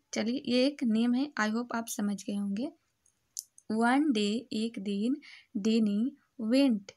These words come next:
गए, ये गो का सेकंड फॉर्म है। वेंट, गए, कहाँ गए? With his father, अपने पिता के साथ गए। कहाँ गए?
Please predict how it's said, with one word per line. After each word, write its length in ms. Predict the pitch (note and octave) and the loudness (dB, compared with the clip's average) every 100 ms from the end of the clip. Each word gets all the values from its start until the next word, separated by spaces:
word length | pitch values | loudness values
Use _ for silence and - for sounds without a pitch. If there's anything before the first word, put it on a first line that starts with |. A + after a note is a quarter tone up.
| _ | _
गए, 440 | A3 G3 A#3 A3 G3+ - - | -6 -2 0 0 -4 -8 -4
ये 120 | A#3 | -2
गो 220 | A3 A#3 | 0 -2
का 160 | A3+ B3 | -2 -6
सेकंड 480 | - G#3 A#3 A#3+ B3+ | -4 -6 -4 -4 -2
फॉर्म 220 | B3+ B3+ | -2 -2
है। 120 | D4 - - _ A#3+ | -2 -8 -20 _ -6
वेंट, 420 | G#3 A3+ C#4+ C#4+ | -2 -2 -2 -4
गए, 320 | G3+ A#3 C4 | -2 0 0
कहाँ 400 | C4 A3+ A#3 C4+ | -2 -4 0 0
गए? 180 | C4+ C#4+ | 2 0
With 420 | A#3 B3+ C#4+ D#4 - A3+ | 0 0 0 -2 -8 -4
his 280 | G#3+ A3+ - | -4 -4 -10
father, 580 | - G3+ G3+ G3 G#3 G3+ G3+ - - - | -10 -6 -4 -4 -4 -6 -10 -18 -20 -6
अपने 360 | A3 - C4 D4 | -6 0 0 0
पिता 380 | D4 G#3+ B3 C4 | -2 -6 -4 -4
के 220 | C4 C4 | -4 -4
साथ 480 | B3+ G#3+ A3 A#3 C4 | -4 -4 -6 -6 -8
गए। 420 | G#3 G#3 G3+ A#3+ | -4 -2 -2 -4
कहाँ 460 | A#3+ A#3 G#3+ B3 | -8 -8 -4 -2
गए? 220 | B3+ C4 | -2 -2